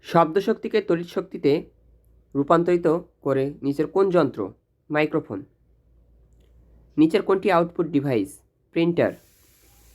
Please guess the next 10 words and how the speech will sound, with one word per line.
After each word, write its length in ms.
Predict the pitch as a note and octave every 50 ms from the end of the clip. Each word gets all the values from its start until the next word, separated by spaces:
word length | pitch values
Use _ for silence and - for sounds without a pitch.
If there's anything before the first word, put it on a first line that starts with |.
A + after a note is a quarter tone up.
| _ _ _ _ _ _ _ _ - -
ফ্যাক্স 260 | F3 F#3 F#3 - - -
কে 120 | - G3+ G3+ F#3+
আবিষ্কার 380 | F3+ F3 F3 F3 - F3+ E3 E3
করেন? 240 | - B2+ A2 F2 F#2 - _ _ _ _ _ _
আলেকজান্ডার 640 | D3+ D#3+ E3 E3 D#3 D#3 E3+ E3 D#3+ D#3+ E3 D#3 C#3+
বেইন। 300 | B2+ C3 B2+ A#2+ G#2+ G2 F2+ _ _ _ _ _ _ _ _ _ _ _ _ _ _ _ _ _ _ _ _ _ _ _ _ _ _ - - - - - - - - -
রঙিন 280 | C#3+ E3 F3+ G#3 A3
টেলিভিশনে 520 | A3 - G3 G3 G3 G3 F#3 - F#3+ E3+ E3 F#3 A3+ _ _ _ _ _ _ _
কে 100 | E3 D#3+ E3 F3 E3+ - _ _
রং 240 | - A#2+ C3 C3+ C#3